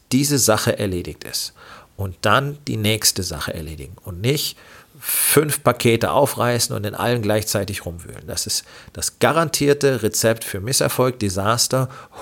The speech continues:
hohe Fehlerquoten und damit auch hohen Bedarf für Korrekturen, Nacharbeiten. Es sind Zeitfresser ohne Ende. Und du wirst merken, wenn du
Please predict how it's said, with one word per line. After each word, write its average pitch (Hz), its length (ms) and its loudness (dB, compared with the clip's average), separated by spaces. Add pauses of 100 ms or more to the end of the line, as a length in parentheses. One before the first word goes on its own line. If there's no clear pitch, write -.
hohe 202 220 8
Fehlerquoten 127 920 2
und 104 180 -4
damit 110 240 0
auch - 200 -4
hohen 131 200 6
Bedarf 113 380 0
für - 100 -8
Korrekturen, 113 680 0
Nacharbeiten. 107 800 0 (480)
Es - 80 -8
sind 80 160 -10
Zeitfresser - 720 4
ohne 113 240 0
Ende. 107 340 -4 (380)
Und 101 100 -4
du 95 80 0
wirst 95 200 0
merken, 113 320 0
wenn 101 140 -4
du 92 180 -4